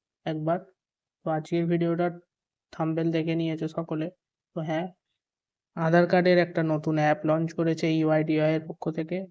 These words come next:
সেই অ্যাপটার কি কাজ এবং সেই অ্যাপটা কিভাবে ডাউনলোড করবেন এবং এই অ্যাপের মাধ্যমে কি করতে পারবে।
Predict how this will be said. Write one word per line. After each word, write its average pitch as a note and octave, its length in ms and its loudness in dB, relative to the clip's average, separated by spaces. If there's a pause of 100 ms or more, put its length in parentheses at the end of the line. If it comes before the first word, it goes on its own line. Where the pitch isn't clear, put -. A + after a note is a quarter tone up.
সেই D#3 380 -4
অ্যাপটার E3 580 -2 (580)
কি E3+ 120 -6
কাজ E3 500 -2
এবং D#3 260 -2
সেই D#3 200 -4
অ্যাপটা D3+ 280 0
কিভাবে D#3+ 580 -4 (680)
ডাউনলোড D#3 360 -2
করবেন F3 640 -4
এবং D#3 440 -2
এই E3 160 -2
অ্যাপের D#3+ 320 0
মাধ্যমে E3 640 -4 (220)
কি E3+ 100 -2
করতে D#3+ 340 -4
পারবে। D#3 320 0